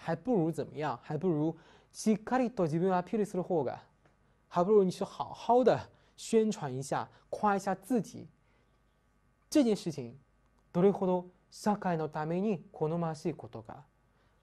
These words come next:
这个ために表示目的啊。你好好自夸自己这个事情，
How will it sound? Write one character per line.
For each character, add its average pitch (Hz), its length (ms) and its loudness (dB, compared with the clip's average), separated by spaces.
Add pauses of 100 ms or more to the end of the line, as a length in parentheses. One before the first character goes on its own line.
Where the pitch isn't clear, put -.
(120)
这 - 80 -14
个 196 80 4
た 160 160 -6
め 165 120 0
に 175 80 0
表 170 120 -8
示 - 120 -8
目 151 160 -2
的 120 140 -10
啊。 - 80 -16 (960)
你 247 120 4
好 196 160 2
好 214 140 2
自 220 160 0
夸 240 180 2
自 240 160 -2
己 160 80 0
这 156 120 -4
个 156 60 -2
事 156 140 -6
情， 131 280 -8